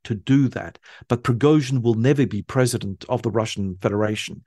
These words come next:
I don't believe anyone would trust him within a bull's roar,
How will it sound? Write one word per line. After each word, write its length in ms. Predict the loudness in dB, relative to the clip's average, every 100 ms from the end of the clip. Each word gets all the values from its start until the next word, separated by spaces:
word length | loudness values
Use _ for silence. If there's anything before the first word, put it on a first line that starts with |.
| -20 -20 -4
I 120 | 2
don't 200 | 4 4
believe 300 | 4 4 4
anyone 360 | 4 2 0 -2
would 140 | -6
trust 440 | -4 -2 -2 -2 -2
him 180 | -2
within 240 | -2 -2 -4
a 120 | -6 -2
bull's 320 | 0 2 -2
roar, 440 | 0 0 0 -4